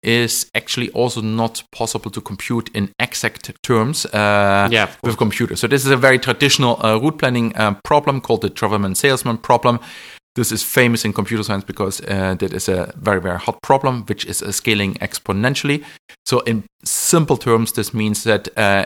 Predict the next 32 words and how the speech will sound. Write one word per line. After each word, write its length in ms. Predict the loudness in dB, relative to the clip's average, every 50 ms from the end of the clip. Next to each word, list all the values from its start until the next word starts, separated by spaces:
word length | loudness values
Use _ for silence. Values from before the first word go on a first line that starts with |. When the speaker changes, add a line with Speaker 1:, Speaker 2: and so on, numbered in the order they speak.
| -2 -4
Speaker 1:
if 160 | -6 -6 -6
the 80 | -10
problem 300 | -2 0 2 2 2 0
becomes 320 | -2 -4 -6 -6 -8 -6 -4
bigger, 220 | -6 -4 -4 -4
so 100 | -4 -4
that 120 | -4 -4 -4
means 200 | -4 -4 -6 -8
if 140 | -8 -8
you 60 | -10 -8
have 220 | -8 -10 -10 -8 -6
more 320 | -4 -2 0 2 2 2 2
orders 280 | 2 2 2 2 0 -4
to 100 | -6 -2
deliver, 400 | 0 2 2 4 4 4 2 2 -2 -10 -18 -18 -20 _
then 180 | 0 2 4 4
you 80 | 2 0
can't 500 | -2 -6 -6 -2 0 0 0 0 -2 -4
compute 280 | -6 -6 -4 -4 -4 -4
this 120 | -4 -4
any 140 | -2 -2 -2
longer 240 | 0 0 -2 -2 -4
exactly, 560 | -6 -6 -4 -4 -4 -4 -4 -6 -8 -8 -6 -2
even 220 | 0 0 2 2
if 140 | 0 0 0
you 80 | 0 -2
have 100 | 0 2
a 40 | 2
large 280 | 2 2 0 -2 -6 -8 -4
number 300 | -2 -2 -2 0 -2 -4
of 180 | -4 -6 -8 -8
computers, 500 | -8 -6 -2 -2 0 0 0 -2 -4